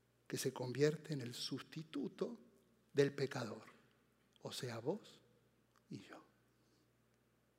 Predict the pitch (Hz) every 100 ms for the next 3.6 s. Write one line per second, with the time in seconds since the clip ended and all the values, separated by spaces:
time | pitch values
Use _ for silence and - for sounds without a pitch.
0 | _ _ _ _ _ _ - - - -
1 | - - - - - - - - - -
2 | - - _ - 123 180 165 - 220 262
3 | 262 240 220 165 156